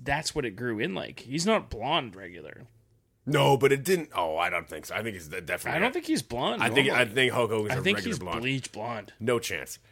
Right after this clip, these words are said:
Speaker 2: There's no way a guy with that much balding would be bleaching his hair all the time.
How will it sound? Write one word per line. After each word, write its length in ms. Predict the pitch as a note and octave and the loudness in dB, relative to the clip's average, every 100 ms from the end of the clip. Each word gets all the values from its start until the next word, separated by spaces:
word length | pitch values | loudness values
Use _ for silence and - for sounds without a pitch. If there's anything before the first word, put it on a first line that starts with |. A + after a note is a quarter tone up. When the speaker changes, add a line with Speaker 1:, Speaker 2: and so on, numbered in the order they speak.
| - | -4
Speaker 2:
There's 140 | C#3+ D3 | 0 4
no 140 | F#3+ | 4
way 140 | G3+ G3+ | 6 6
a 60 | F#3 | 6
guy 480 | C#3+ A#2+ A2 G#2+ G#2+ _ - _ - | 6 6 4 0 -4 _ -20 _ -6
with 280 | A2 - | -6 -4
that 200 | A#2 A2+ | 0 0
much 300 | A#2 A2+ F#2 | 0 -4 -4
balding 520 | F#2+ F2+ G#2 A#2 D3 D#3+ _ _ _ | -2 -2 0 -2 -4 -10 _ _ _
would 180 | A#2+ A#2+ | -6 -4
be 140 | A#2 A#2 | -2 -2
bleaching 580 | G2 G2+ A2 A#2 - G#2+ | -4 -6 -4 -2 -4 -4
his 120 | F#2 | -6
hair 320 | - F2+ E2+ D2+ | -6 -6 -4 -6
all 80 | |
the 80 | C2+ | -8
time. 300 | - C#2 - | -10 -12 -12